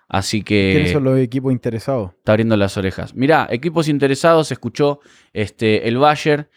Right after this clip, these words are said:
Speaker 1: se escuchó también, eh, por ahí una posibilidad del Real Madrid, aunque el Real Madrid en defensa ahora no está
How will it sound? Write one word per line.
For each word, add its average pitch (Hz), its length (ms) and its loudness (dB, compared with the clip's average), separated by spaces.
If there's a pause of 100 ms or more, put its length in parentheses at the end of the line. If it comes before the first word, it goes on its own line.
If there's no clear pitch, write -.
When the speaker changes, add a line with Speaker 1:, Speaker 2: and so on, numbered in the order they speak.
(140)
Speaker 1:
se - 140 -6
escuchó 123 280 -2
también, 127 560 0 (280)
eh, 101 320 0
por 113 180 2
ahí 131 500 2 (420)
una 143 360 0
posibilidad 160 760 4
del 151 100 4
Real 147 220 2
Madrid, 151 440 2
aunque 139 300 -4
el 127 60 -2
Real 131 160 -2
Madrid 131 220 2
en 131 60 2
defensa 123 360 -4
ahora 123 160 2
no 120 100 -2
está 120 440 0